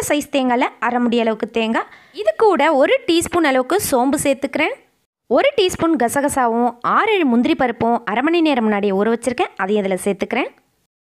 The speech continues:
இது கூட நீங்க ரெண்டு பச்சை மிளகாய் கூட சேர்த்துக்கலாம். நான் கிட்ஸுக்கு கொடுக்கறதுனால பச்சை மிளகாய் சேர்க்கல. இதை நம்ம ஒரு ஸ்மூத் பேஸ்டா அரைச்சிட்டு வந்துடலாம். இது கூட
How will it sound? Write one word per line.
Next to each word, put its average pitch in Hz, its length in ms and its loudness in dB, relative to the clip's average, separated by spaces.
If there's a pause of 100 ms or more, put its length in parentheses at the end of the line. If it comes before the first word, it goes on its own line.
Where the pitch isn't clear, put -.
(220)
இது 453 120 -2 (100)
கூட 403 100 4 (140)
நீங்க 269 180 0
ரெண்டு 220 180 -4
பச்சை 214 220 -2
மிளகாய் 302 300 2
கூட 247 180 0
சேர்த்துக்கலாம். 233 480 -2 (140)
நான் 185 200 -6
கிட்ஸுக்கு 339 280 -4
கொடுக்கறதுனால 269 540 0 (260)
பச்சை 196 200 -6
மிளகாய் 220 280 -2
சேர்க்கல. 220 260 -2 (960)
இதை 262 160 0
நம்ம 240 200 0
ஒரு 220 100 0 (340)
ஸ்மூத் 381 400 0
பேஸ்டா 269 300 0 (100)
அரைச்சிட்டு 233 300 -4
வந்துடலாம். 233 340 -2 (1120)
இது 679 120 2 (100)
கூட 370 120 4